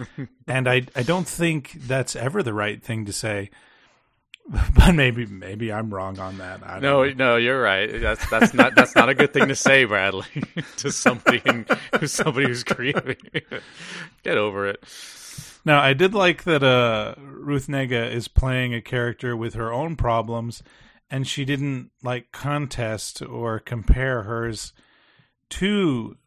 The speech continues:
Speaker 2: Mark's, Dan Levy's character's problems. Um, I do like that they didn't have a, "You,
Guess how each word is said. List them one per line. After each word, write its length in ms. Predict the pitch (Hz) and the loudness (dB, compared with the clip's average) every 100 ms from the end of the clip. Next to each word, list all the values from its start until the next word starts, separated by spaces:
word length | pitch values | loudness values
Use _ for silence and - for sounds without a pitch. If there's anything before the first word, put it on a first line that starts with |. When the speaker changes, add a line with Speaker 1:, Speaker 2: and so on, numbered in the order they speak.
| _ 127 | _ -8
Speaker 2:
Mark's, 640 | 117 104 - - - - _ _ 123 | -6 -6 -8 -16 -18 -18 _ _ -10
Dan 260 | 117 107 | -8 -8
Levy's 480 | 104 98 95 92 - - | -8 -10 -12 -14 -18 -20
character's 440 | - 120 104 107 98 | -6 -6 -4 -10 -10
problems. 580 | 107 95 92 95 104 - _ _ - _ _ _ _ - | -8 -8 -10 -14 -16 -20 _ _ -20 _ _ _ _ -16
Um, 380 | 135 - - - | -14 -12 -12 -6
I 140 | 127 | -4
do 180 | 123 147 | 0 2
like 220 | 139 123 | 2 0
that 160 | 123 107 | -4 -4
they 120 | 120 | -4
didn't 420 | 123 123 113 - | -4 -6 -10 -10
have 320 | 113 120 113 | -4 -4 -2
a, 320 | 113 110 113 120 | -4 -4 -6 -10
"You, 360 | 117 160 175 | -8 -6 -8